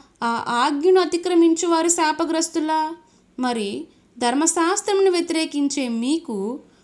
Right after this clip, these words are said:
క్రొత్త నిబంధన ఏం చెప్పింది? లంచము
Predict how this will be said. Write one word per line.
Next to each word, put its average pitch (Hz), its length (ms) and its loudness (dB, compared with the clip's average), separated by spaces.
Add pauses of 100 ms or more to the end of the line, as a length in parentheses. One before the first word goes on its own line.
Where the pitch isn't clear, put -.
(100)
క్రొత్త 285 280 -2
నిబంధన 359 440 4
ఏం 302 340 2 (100)
చెప్పింది? 302 720 -2 (480)
లంచము 277 800 0